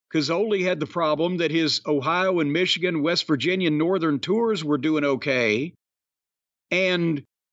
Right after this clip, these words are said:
his Atlanta shows were okay, but he didn't wanna run the Georgia towns anymore,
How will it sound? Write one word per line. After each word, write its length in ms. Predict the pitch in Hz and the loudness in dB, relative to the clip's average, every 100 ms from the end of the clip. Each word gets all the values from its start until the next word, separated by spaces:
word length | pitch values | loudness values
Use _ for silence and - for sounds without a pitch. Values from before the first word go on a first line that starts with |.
| _ _ _ | _ _ _
his 340 | 170 185 160 147 | -4 -2 0 -2
Atlanta 480 | 175 160 180 233 214 | -2 0 0 0 -2
shows 400 | - 190 175 151 | 0 0 -2 -2
were 160 | 170 | -2
okay, 480 | 156 139 151 143 175 | -2 -2 0 0 0
but 160 | 185 190 | 0 0
he 60 | |
didn't 200 | 190 208 | 0 -2
wanna 200 | 202 196 | 0 0
run 260 | 160 170 180 | 0 0 0
the 60 | |
Georgia 420 | 156 180 214 208 165 | -2 -2 -2 -2 -4
towns 420 | 160 160 143 123 | -2 0 0 0
anymore, 540 | 135 123 120 107 - | -2 0 0 -2 -6